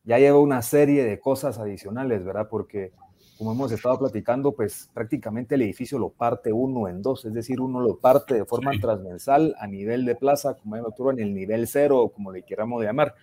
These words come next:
Speaker 1: Pero entonces empiezan a saltar un montón de cosas adicionales, como por ejemplo, ¿qué pasa con los ductos de elevadores, verdad?
Speaker 2: <laughs>
Speaker 1: Em,
Speaker 2: Cabal.
Speaker 1: o sea, ¿por qué? Porque uno está partiendo en dos el edificio, entonces no puede poner uno un elevador que vaya desde el sótano,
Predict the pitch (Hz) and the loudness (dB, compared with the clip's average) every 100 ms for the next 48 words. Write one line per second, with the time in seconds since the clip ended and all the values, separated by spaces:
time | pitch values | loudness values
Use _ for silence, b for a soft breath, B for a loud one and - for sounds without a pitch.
0 | b b b b _ _ _ 120 120 117 | b b b b _ _ _ 2 4 4
1 | 139 127 113 135 147 131 110 101 120 131 | 4 4 2 2 0 0 -4 -4 -4 -2
2 | 135 123 131 135 135 139 139 123 107 104 | -2 -4 -2 -2 -2 -2 -2 0 -2 -2
3 | 117 160 131 101 - - 107 - 104 120 | 0 2 2 0 -8 -14 -14 -6 -4 -4
4 | 120 135 123 _ _ _ _ _ - 123 | 0 -2 -2 _ _ _ _ _ -4 -2
5 | - 143 147 - 110 104 113 120 - 120 | 2 2 0 -4 -4 -4 -6 -8 -6 -4
6 | 117 104 101 127 131 98 - - 95 107 | -2 0 2 4 2 0 -12 -16 -8 -8
7 | 107 107 - - - - 110 110 107 104 | -8 -12 -12 -16 -14 -2 0 2 2 2
8 | 98 92 - 98 92 98 120 110 110 139 | -2 -8 -4 0 2 2 2 0 4 4
9 | 120 117 113 170 170 127 120 139 147 - | 6 2 4 4 4 -4 -2 -2 0 0
10 | - 143 135 139 147 147 139 127 143 151 | 2 4 2 0 0 6 4 6 2 4
11 | 131 117 110 202 151 113 127 139 123 147 | 2 0 0 -2 -2 -2 0 0 2 4
12 | 143 143 123 123 139 143 147 131 113 104 | 4 2 0 -2 0 0 0 0 0 2
13 | 117 135 - 127 131 139 117 107 95 98 | 2 2 0 0 2 4 2 0 -4 -10
14 | 98 135 139 143 127 104 98 | -6 -4 -2 -2 -2 -4 -6